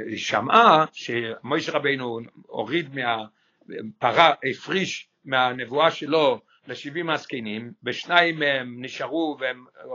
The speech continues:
והם אומרים נבואה, נבואה, וקוראים להם אלדד ומידד, ומתנבאים במחנה, אז ציפורה אמרה, "אוי ואבוי, אוי מרחמת על הנשים שלהם, מה יהיה איתם?" עכשיו בעליהם גם כן, או שיפרשו, או שגם יגרשו אותם. למדה מרים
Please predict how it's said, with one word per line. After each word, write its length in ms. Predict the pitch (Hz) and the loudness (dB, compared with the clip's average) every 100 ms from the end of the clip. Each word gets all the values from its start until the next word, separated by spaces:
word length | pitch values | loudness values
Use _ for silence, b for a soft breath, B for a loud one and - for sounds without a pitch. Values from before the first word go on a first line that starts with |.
| 117 | -8
והם 200 | 120 120 | -4 -4
אומרים 340 | 123 123 156 147 | -4 -4 -2 -2
נבואה, 440 | 131 123 135 131 123 131 | -4 -4 -2 -2 -2 -10
נבואה, 440 | 127 120 131 139 - b b - | -10 -8 -2 -2 -2 b b -6
וקוראים 340 | - 147 170 170 | -2 2 4 6
להם 240 | 143 139 | 6 4
אלדד 300 | 135 143 151 | 2 6 6
ומידד, 480 | 143 131 110 104 139 160 _ _ _ | 4 -2 0 2 2 -2 _ _ _
ומתנבאים 600 | 139 143 - 139 139 156 165 | -8 -8 -6 0 2 4 6
במחנה, 500 | 143 127 123 131 165 - | 6 4 -2 -2 -2 -4
אז 160 | - | -10
ציפורה 320 | - 113 147 147 | -10 -6 -4 -4
אמרה, 220 | 143 156 | -2 -2
"אוי 220 | - 170 - | 0 -4 0
ואבוי, 460 | 151 147 147 165 131 | 0 0 -2 -2 0
אוי 200 | 147 160 | 0 0
מרחמת 540 | 143 127 123 160 156 | -4 -8 -8 -8 -6
על 120 | 147 | -4
הנשים 360 | 147 147 160 190 | -6 -6 -8 -6
שלהם, 320 | 170 160 123 - _ - | 2 4 4 2 _ 4
מה 140 | 165 | 6
יהיה 120 | 160 | 6
איתם?" 340 | 151 - 160 202 - _ - | 4 2 0 0 -8 _ -16
עכשיו 220 | - 165 | -4 -2
בעליהם 340 | 151 175 220 185 | 0 0 -2 0
גם 220 | 196 196 | -2 0
כן, 140 | 175 165 | -4 -4
או 80 | 175 | -4
שיפרשו, 520 | 170 175 - 151 180 | -4 -6 -8 -10 -4
או 80 | 208 | -2
שגם 300 | - 190 196 | 0 0 0
יגרשו 380 | 208 214 - 226 | 0 -4 0 2
אותם. 240 | 220 175 127 _ _ _ _ _ _ _ _ _ _ _ _ _ _ | 2 0 -2 _ _ _ _ _ _ _ _ _ _ _ _ _ _
למדה 300 | 180 151 156 | -2 2 4
מרים 680 | 170 180 180 202 254 214 190 | 4 2 4 6 6 6 0